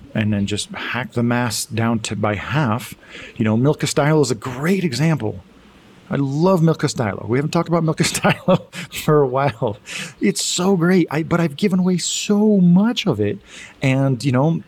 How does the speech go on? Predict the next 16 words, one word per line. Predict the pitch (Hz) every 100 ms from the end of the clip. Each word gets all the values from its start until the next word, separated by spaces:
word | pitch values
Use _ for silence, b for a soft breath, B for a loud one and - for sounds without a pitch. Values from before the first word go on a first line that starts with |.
| 143
Evan | 151 190
has | 156 147
the | 139
same | - 165 160 165
problem. | - 165 190 107
Like, | 104 104
when | 120 151
it's, | - - -
when | 123 127
it's | 104
banging, | 104 123 185 139 107 98 B B B B
it | 143 170
is, | 135 110
like, | 110 98
a | 110 107
quarter | - - 117 127 110 85